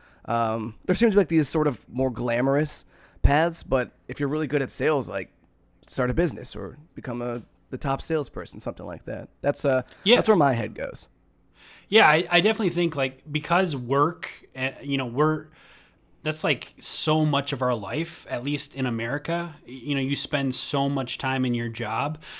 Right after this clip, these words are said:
Speaker 2: that if you can find something where you can, um, mold it with a, a passion of yours, uh, then, you know, you're gonna s-, I feel like it's, it, you're more likely to have a happy life because you're doing something that you care about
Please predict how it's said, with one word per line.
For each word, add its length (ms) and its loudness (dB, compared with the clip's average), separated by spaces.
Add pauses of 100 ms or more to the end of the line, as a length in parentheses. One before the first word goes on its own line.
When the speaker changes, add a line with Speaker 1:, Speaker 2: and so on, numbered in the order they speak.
(120)
Speaker 2:
that 140 4
if 140 0
you 100 0
can 160 2
find 360 -2
something 400 0
where 120 2
you 180 2
can, 420 0
um, 460 -10 (400)
mold 360 2
it 220 -4
with 500 -6 (100)
a, 200 -4
a 60 -2
passion 520 2
of 120 -2
yours, 560 -4 (480)
uh, 380 0
then, 460 -2 (720)
you 80 -4
know, 60 0
you're 180 2
gonna 180 2
s-, 220 -6 (840)
I 140 2
feel 200 2
like 240 2
it's, 220 -4
it, 260 -8
you're 200 -2
more 180 2
likely 320 0
to 80 2
have 220 0
a 40 -2
happy 300 -2
life 300 0
because 500 0
you're 160 0
doing 360 4
something 400 -2
that 120 -2
you 140 -4
care 240 0
about 360 0